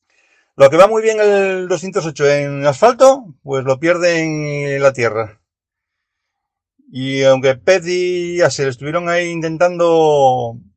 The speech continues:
pues, llegar a la cabeza, pues un pinchazo, pues, lo lastró. Y ya para terminar, pues muy buenas noticias nos vienen del Rally Islas Gran Canarias,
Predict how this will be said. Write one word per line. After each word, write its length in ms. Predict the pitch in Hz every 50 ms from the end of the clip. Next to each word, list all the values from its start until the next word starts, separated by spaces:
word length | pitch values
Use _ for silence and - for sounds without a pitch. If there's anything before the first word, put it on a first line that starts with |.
| _ _ _ _ _ _ _ _ -
pues, 120 | 123 - -
llegar 260 | 139 139 147 170 175
a 20 |
la 60 | 175 180
cabeza, 500 | 175 170 185 196 190 - 202 202 196 -
pues 760 | 160 143 147 139 135 135 135 131 127 127 127 127 120 110 151
un 120 | 160 151
pinchazo, 480 | 165 160 156 147 185 170 156 190 175 -
pues, 160 | 143 135 120
lo 160 | 123 127 127
lastró. 480 | 123 123 120 - - 143 143 127 120 - _ _ _ _ _ _ _ _ _ _ _ _ _ _ _ _ _ _ _ _ _ _ _ _ _ _ _ _ _ _ _ _ _ _ _ _ _ _ _ _
Y 120 | - 143 156
ya 120 | 165 175
para 200 | 190 196 202 190
terminar, 560 | 202 196 202 202 202 208 220 220 214 208 -
pues 420 | 180 160 160 160 160 156 156 151 139
muy 160 | 175 202 214
buenas 200 | 220 214 208 208
noticias 340 | 196 196 185 180 190 175 170
nos 100 | 175 165
vienen 220 | 175 175 175 165
del 120 | 160 160
Rally 540 | 160 170 165 160 147 147 156 151 143 139 - -
Islas 360 | - 165 160 151 160 156 143
Gran 260 | 147 156 156 147 143
Canarias, 640 | 131 143 151 214 226 180 147 135 127 123 - -